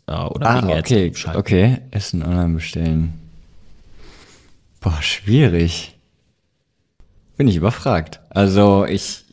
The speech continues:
Speaker 1: Guck mal, ich hab, ich hab mir gedacht, auf der einen Seite, natürlich, du bestellst ja Essen
Speaker 2: Mhm.
Speaker 1: online. Auf der anderen Seite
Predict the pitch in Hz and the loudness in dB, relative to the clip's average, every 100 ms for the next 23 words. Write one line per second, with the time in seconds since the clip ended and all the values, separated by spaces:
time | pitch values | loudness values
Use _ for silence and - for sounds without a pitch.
0 | - - _ - - - _ _ _ _ | -20 -20 _ -20 -20 -20 _ _ _ _
1 | _ _ _ _ - 151 120 78 - - | _ _ _ _ -8 0 2 0 -8 -20
2 | _ _ - 147 202 160 165 185 175 147 | _ _ -4 -2 -2 -2 -4 0 0 0
3 | 143 147 - 139 - 202 170 156 156 - | -2 -4 -6 -6 -2 0 2 0 -2 -8
4 | 165 175 196 104 - - 85 - 113 139 | -6 -4 -2 -2 -4 -16 -18 -16 -4 -4
5 | 151 160 190 165 104 - 92 - - 95 | -2 -2 -2 0 -2 -2 -4 -2 0 2
6 | 92 82 87 156 - - - - - - | 4 4 4 2 -2 -12 -20 -20 -20 -20
7 | - - - - - - - - 101 - | -20 -20 -20 -20 -20 -20 -20 -10 -8 -4
8 | - 185 175 104 90 90 107 123 160 | -2 0 0 0 0 -2 -2 -2 -2